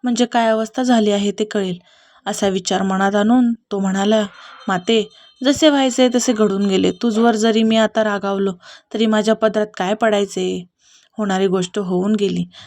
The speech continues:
आता इतके तरी कर, जेथे जे भस्म टाकले होतेस ती जागा मला दाखव, म्हणजे झाले." मच्छिंद्रनाथाने असे म्हटल्यावर तिची भीती उडाली.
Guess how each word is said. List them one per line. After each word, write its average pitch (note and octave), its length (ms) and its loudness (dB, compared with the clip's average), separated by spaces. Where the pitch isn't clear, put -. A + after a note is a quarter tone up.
आता G3+ 200 -4
इतके G#3+ 440 -2
तरी B3 180 0
कर, G#3 240 -4
जेथे B3 340 2
जे C4+ 120 -2
भस्म C4 340 -2
टाकले B3 360 -2
होतेस B3 400 -4
ती B3 60 -2
जागा G#3+ 320 0
मला A3 260 0
दाखव, G#3 420 -2
म्हणजे G3 260 -2
झाले." G3 400 -2
मच्छिंद्रनाथाने G3 960 -2
असे B3+ 220 -2
म्हटल्यावर C4 520 2
तिची A#3+ 200 -4
भीती A3 280 0
उडाली. F3+ 420 0